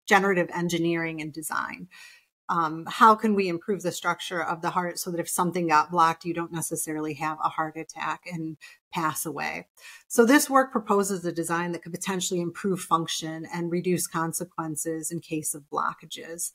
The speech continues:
I'm also working on bioprinting with human cardiac cells that would actually be working with bioprinting vasculature. And bioprinting vasculature has many benefits, not just for the heart,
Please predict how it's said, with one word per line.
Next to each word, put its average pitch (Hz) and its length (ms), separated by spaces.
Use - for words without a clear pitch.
I'm 208 320
also 262 420
working 180 460
on 170 340
bioprinting 175 1120
with 175 240
human 180 360
cardiac 170 580
cells 175 500
that 175 140
would 190 120
actually 190 760
be 160 360
working 196 480
with 175 200
bioprinting 170 720
vasculature. 147 920
And 180 100
bioprinting 220 640
vasculature 165 680
has 160 260
many 202 260
benefits, 156 640
not 196 240
just 208 220
for 196 100
the 165 80
heart, 170 360